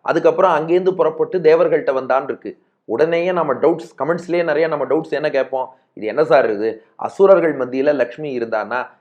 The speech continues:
தீய சக்திகளுக்கு போய் தாயார் எங்கேயாவது அனுகிரகம் பண்ணுவாளா?" அல்லது அதை பத்தி நிறைய விசாரம், டிஸ்கஷன், அப்படி போயிடுவோம்,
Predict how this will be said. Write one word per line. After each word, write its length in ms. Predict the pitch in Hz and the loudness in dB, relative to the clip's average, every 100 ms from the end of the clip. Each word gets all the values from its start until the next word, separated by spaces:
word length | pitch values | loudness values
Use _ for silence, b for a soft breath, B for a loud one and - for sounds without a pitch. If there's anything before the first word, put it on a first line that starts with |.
| _ | _
தீய 220 | - 214 202 | -8 2 2
சக்திகளுக்கு 580 | 196 - 151 139 123 123 | 2 -6 -2 -2 -2 -2
போய் 240 | 139 156 | -2 -2
தாயார் 340 | 127 139 151 | 0 2 4
எங்கேயாவது 360 | 135 120 117 135 | 2 0 0 0
அனுகிரகம் 400 | 120 135 135 123 | -4 -2 -4 -4
பண்ணுவாளா?" 480 | 117 110 110 113 113 - | -4 -2 0 0 -2 -4
அல்லது 280 | 170 190 | 0 6
அதை 160 | 190 175 | 6 6
பத்தி 220 | 151 180 | 2 -2
நிறைய 320 | 180 165 185 | 0 2 2
விசாரம், 560 | 175 156 170 160 151 147 | 2 2 4 4 2 -2
டிஸ்கஷன், 460 | 143 - 165 160 151 | -6 -4 -4 -2 -6
அப்படி 220 | 143 147 | -6 -4
போயிடுவோம், 420 | 147 156 143 101 | 0 0 0 -4